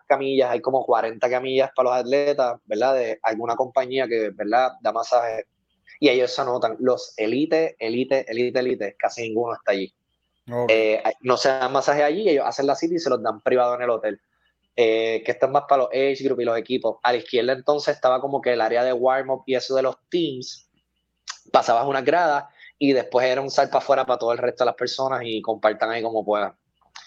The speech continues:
Speaker 1: Eh, y es bien loco tú estar allí y estás viendo el rig que lleva cinco años o tres años viendo en regionales, pero lo tienes ahí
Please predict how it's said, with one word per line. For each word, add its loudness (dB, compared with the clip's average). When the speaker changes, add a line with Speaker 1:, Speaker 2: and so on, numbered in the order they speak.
Speaker 1:
Eh, 2
y 0
es -2
bien 2
loco 0
tú -6
estar 0
allí 0
y -2
estás -2
viendo -2
el 2
rig 0
que 0
lleva 2
cinco 0
años -4
o -4
tres 0
años -2
viendo -4
en -4
regionales, 0
pero 0
lo 0
tienes -2
ahí -2